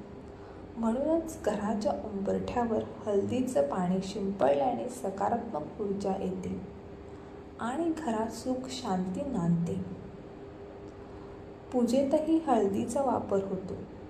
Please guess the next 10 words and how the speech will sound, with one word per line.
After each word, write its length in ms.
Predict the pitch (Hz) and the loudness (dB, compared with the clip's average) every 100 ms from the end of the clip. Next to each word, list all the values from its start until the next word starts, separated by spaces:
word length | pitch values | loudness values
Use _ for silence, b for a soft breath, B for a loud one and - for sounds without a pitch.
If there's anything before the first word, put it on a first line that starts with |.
| - - - | -14 -10 -6
असे 260 | 196 247 | -4 -2
म्हणतात 500 | 226 208 170 170 170 | -2 2 2 2 0
की 680 | - - - - 220 190 190 185 - - - - - - - - - - - - - - - - - 196 | -4 -8 -10 -4 -2 0 0 -2 -8 -12 -12 -14 -14 -14 -14 -14 -14 -14 -14 -14 -14 -14 -14 -14 -10 -6
घराच्या 640 | 196 196 202 254 - 320 | -4 0 2 2 0 -2
उंबरठ्यावर 880 | - 226 202 196 196 240 233 202 208 208 - - - - - | 0 -2 2 2 2 2 2 2 0 -2 -8 -12 -12 -12 -2
हळदीचं 500 | 226 208 208 254 294 | 2 2 2 2 2
पाणी 380 | 311 254 220 214 | 2 0 0 -2
शिंपडल्याने 1000 | 214 220 196 202 226 240 220 185 180 190 - | 0 0 2 6 6 6 4 2 0 -2 -4
घरातील 640 | - 214 247 - 277 - | -2 0 0 -2 -4 -2
नकारात्मक 720 | 214 185 214 247 254 - - | -2 4 6 6 4 0 -2